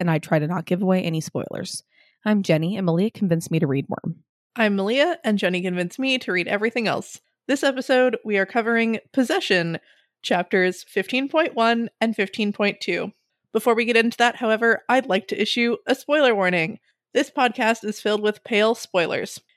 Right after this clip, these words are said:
Speaker 2: If you don't know who Louise's lover is and don't want us to tell you, stop now, read Pale, and come back to this podcast. As for Pact,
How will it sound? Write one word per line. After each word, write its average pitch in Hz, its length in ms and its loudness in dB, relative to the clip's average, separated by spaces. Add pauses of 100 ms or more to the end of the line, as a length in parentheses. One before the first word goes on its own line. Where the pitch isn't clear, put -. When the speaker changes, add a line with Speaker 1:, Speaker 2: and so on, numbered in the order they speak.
(160)
Speaker 2:
If 226 160 0
you 226 140 -2
don't 269 240 4
know 180 300 2
who 214 180 0
Louise's 180 640 -2
lover 180 560 2
is 165 480 -2 (400)
and 208 160 0
don't 208 160 4
want 190 200 2
us 359 200 2
to 226 80 -6
tell 180 180 2
you, 180 340 0 (300)
stop 277 400 4
now, 208 440 0
read 311 260 -2
Pale, 226 420 2
and 220 160 -4
come 220 100 -4
back 196 180 2
to 214 80 -2
this 196 180 -4
podcast. 170 600 0 (300)
As 254 220 4
for 254 140 2
Pact, 233 340 0